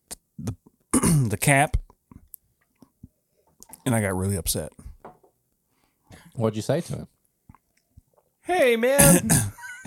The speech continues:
Speaker 1: Yeah.
Speaker 3: Why are you, why are you touching my bottle that way,
Speaker 1: That was
Speaker 3: man?
Speaker 1: mine.
Speaker 2: You got really
Speaker 3: I,
Speaker 2: upset, so
Speaker 3: I
Speaker 2: what'd you
Speaker 3: don't
Speaker 2: say?
Speaker 3: want, I don't want you.
Speaker 2: <laughs> Tell
Speaker 1: We're
Speaker 2: me, tell me what you said.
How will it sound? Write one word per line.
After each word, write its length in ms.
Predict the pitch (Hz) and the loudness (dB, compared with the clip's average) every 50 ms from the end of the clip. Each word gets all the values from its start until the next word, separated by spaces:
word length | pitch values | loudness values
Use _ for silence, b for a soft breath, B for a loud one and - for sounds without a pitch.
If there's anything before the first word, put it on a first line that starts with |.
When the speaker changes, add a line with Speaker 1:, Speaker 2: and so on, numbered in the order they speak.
| 139 - - | 0 2 4
Speaker 1:
Yeah. 160 | - 170 - - - | 2 2 2 0 -2
Speaker 3:
Why 160 | - 370 330 | 0 0 2
are 40 | 339 320 | 2 2
you, 200 | 294 262 226 247 - - | 0 -2 -2 -4 -8 -12
why 120 | - 370 311 | -10 -6 -4
are 60 | 370 370 | -2 0
you 120 | 330 320 | 0 0
touching 400 | - - 294 285 277 - 302 294 | 0 0 -2 -2 -2 -2 -2 -2
my 120 | 262 254 262 | 0 0 0
bottle 400 | 262 302 311 302 277 254 277 262 | 0 0 0 0 0 -2 -2 -2
that 180 | 247 262 302 | -2 -4 -4
way, 240 | 285 262 247 277 277 | -2 -2 0 4 4
Speaker 1:
That 180 | 233 262 320 330 | 6 6 6 6
was 180 | 339 285 269 269 | 4 4 6 6
Speaker 3:
man? 40 | |
Speaker 1:
mine. 640 | 247 233 247 277 320 330 302 254 226 214 208 202 160 | 6 6 6 6 6 6 6 4 4 4 4 4 4
Speaker 2:
You 60 | 113 | 4
got 200 | 123 127 104 101 101 | 2 2 2 2 2
really 240 | 117 139 156 151 147 | 2 2 2 2 0
Speaker 3:
I, 20 | |
Speaker 2:
upset, 380 | 156 - - - 110 117 - - | 0 -2 -2 -2 -2 -2 -2 -4
so 100 | - 123 | -4 -2
Speaker 3:
I 40 | |
Speaker 2:
what'd 180 | - - 294 320 | 2 2 2 4
you 60 | 339 330 311 | 2 2 2
Speaker 3:
don't 20 | |
Speaker 2:
say? 160 | 269 254 262 208 | 2 2 2 0
Speaker 3:
want, 140 | 160 - - | -2 -2 0
I 100 | 330 330 | 0 2
don't 160 | 311 294 262 | 4 4 4
want 240 | 240 - - - - | 4 4 2 0 -2
you. 240 | 262 247 226 214 - - - | -2 -2 -2 -4 -6 -8 -4
Speaker 2:
<laughs> 160 | 190 208 226 | -4 -2 0
Tell 120 | 214 107 - | 2 4 6
Speaker 1:
We're 260 | 175 185 165 165 151 | 6 6 6 2 0
Speaker 2:
me, 80 | - 120 | -2 0
tell 160 | 123 123 127 | 0 0 2
me 100 | 139 160 | 0 0
what 220 | 165 156 151 143 185 | 0 0 -2 -2 -4
you 60 | 190 | -6
said. 360 | - 214 240 339 359 226 - | -4 -4 -4 -4 -6 -8 -10